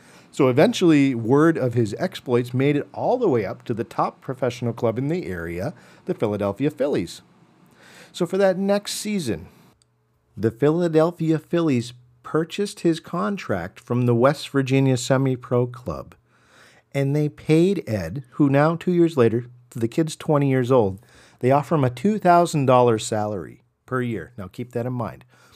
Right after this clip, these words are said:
Now, if we adjust that for inflation, in eighteen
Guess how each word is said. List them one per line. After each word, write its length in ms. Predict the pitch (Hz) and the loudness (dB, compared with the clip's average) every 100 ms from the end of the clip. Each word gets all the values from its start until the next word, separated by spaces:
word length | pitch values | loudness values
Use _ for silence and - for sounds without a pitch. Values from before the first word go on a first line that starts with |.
| _ | _
Now, 160 | 131 131 | -8 -6
if 100 | 123 | -6
we 80 | 123 | -6
adjust 280 | 123 123 127 | -6 -6 -2
that 320 | 123 123 - | -4 -4 -8
for 160 | 123 120 | -6 -6
inflation, 680 | 123 123 131 139 185 226 | -8 -4 -4 -4 -8 -10
in 160 | 135 131 | -10 -8
eighteen 600 | 131 131 147 143 139 | -8 -8 -6 -6 -6